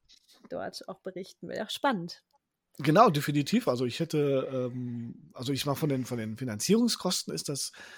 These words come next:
Speaker 2: je nachdem, wie, wie groß man das jetzt, äh, das, das Bild oder das Cover machen will, das ist ja immer das Problem irgendwie halt, ne? Und dann Lektorat, klar. Aber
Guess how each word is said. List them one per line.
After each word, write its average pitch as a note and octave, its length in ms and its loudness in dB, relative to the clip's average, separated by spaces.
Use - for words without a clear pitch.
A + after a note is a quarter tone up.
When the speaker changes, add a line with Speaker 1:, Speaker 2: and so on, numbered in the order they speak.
Speaker 2:
je C3+ 80 -4
nachdem, C3+ 500 -2
wie, A#2+ 280 -4
wie A2 80 -10
groß B2 300 -8
man B2 120 -6
das A#2+ 180 -6
jetzt, - 300 -10
äh, A2 100 -8
das, G#2 200 -10
das - 180 -6
Bild D3+ 400 8
oder B2 240 -4
das A#2 180 -4
Cover D3 200 2
machen C#3+ 260 -2
will, C#3 100 0
das C3+ 160 -4
ist E3+ 120 -6
ja C3+ 40 -4
immer A2+ 100 -6
das A2 80 -10
Problem G#2+ 320 -10
irgendwie G#2+ 200 -10
halt, G2 220 -12
ne? A#2+ 140 -10
Und A2+ 120 -12
dann G#2+ 160 -10
Lektorat, A#2 560 -8
klar. B2 320 -8
Aber C3+ 260 -2